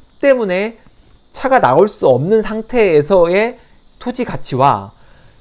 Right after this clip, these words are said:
그 사이에 도로가 뚫으면서 이 중앙도로와 연결될 때, 연결됨으로써 요 부근에 있는 건물의 가치는 분명히 다르죠. 그런데 이 사람이, 그러면 이제 환지 원래 계획에 따른,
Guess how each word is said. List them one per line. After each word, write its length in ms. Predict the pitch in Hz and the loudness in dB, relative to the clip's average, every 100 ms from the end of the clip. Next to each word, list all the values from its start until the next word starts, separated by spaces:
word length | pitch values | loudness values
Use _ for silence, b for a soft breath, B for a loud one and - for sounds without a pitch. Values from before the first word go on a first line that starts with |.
| _ | _
그 100 | 196 | 0
사이에 360 | 190 247 247 202 | 2 2 2 0
도로가 540 | - 208 240 214 196 | 2 2 4 4 4
뚫으면서 520 | 202 214 185 175 175 | 0 -4 -4 -2 -2
이 260 | 151 143 131 | -2 -8 -8
중앙도로와 640 | 147 180 214 175 156 135 | -2 0 0 0 0 0
연결될 640 | 113 123 165 226 151 117 - | -2 -2 4 4 4 -2 -4
때, 180 | 107 - b b b 131 | -12 -14 b b b -4
연결됨으로써 1120 | 147 214 262 220 214 190 190 - 190 202 - 156 | 0 6 6 6 -4 -2 -4 -2 -4 -4 -8 -2
요 180 | 175 - | 0 0
부근에 540 | - 220 214 214 175 | -6 -4 -2 0 0
있는 160 | 160 143 | -4 -4
건물의 400 | 147 165 165 151 | -4 -2 -4 -4
가치는 360 | 127 - 143 | -8 -8 -10
분명히 240 | 127 170 - | -6 -6 -6
다르죠. 600 | - 110 127 107 143 - b b b b b b b _ - | -6 -6 -4 -6 -8 -12 b b b b b b b _ -2
그런데 540 | 226 240 220 233 226 | 2 2 2 2 0
이 160 | 160 165 | -4 2
사람이, 540 | 208 190 170 143 160 | 4 2 -2 -10 -16
그러면 240 | - 214 196 | 0 0 0
이제 80 | 160 | -4
환지 480 | - 285 262 233 | 0 -2 -2 -2
원래 460 | 165 123 147 190 175 | 0 2 2 2 0
계획에 400 | 131 127 147 151 | 0 2 2 0
따른, 440 | 139 117 131 113 | -2 -2 -4 -6